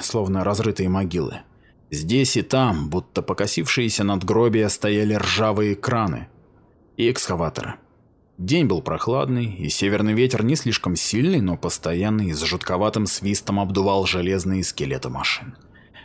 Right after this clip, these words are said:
Когда я приблизился к вершине, старые рудники остались позади.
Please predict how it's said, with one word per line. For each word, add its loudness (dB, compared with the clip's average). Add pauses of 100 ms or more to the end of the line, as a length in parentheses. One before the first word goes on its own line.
Когда 4
я 8
приблизился 4
к -2
вершине, 4
старые 2
рудники 2
остались 2
позади. 0